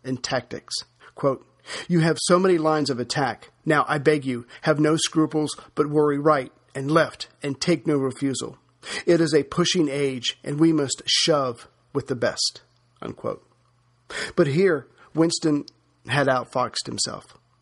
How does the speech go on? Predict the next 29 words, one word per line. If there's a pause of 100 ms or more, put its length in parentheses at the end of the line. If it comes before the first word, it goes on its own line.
(300)
His
book, (280)
along
with
upsetting
many
in
the
military
in
India, (320)
had
equally
offended
Kitchener, (300)
and (100)
for
the
same
reasons. (640)
The
Nile (180)
was
shut (160)
to
the
young
would-be
correspondent.